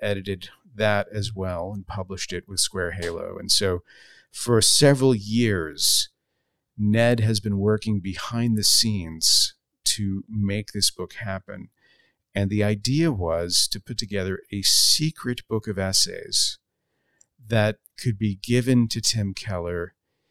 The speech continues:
as a surprise, you know, that, that honor his legacy. And so over, you know, the course of time, Ned just contacted a variety of people. And so if you look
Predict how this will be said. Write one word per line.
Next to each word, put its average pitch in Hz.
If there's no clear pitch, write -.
as 101
a 95
surprise, -
you 113
know, 87
that, 95
that 98
honor 120
his 104
legacy. 90
And 98
so 92
over, 113
you 117
know, 104
the 107
course 117
of 107
time, 107
Ned 95
just 98
contacted 98
a 95
variety 87
of 76
people. 90
And 82
so 85
if -
you 92
look 95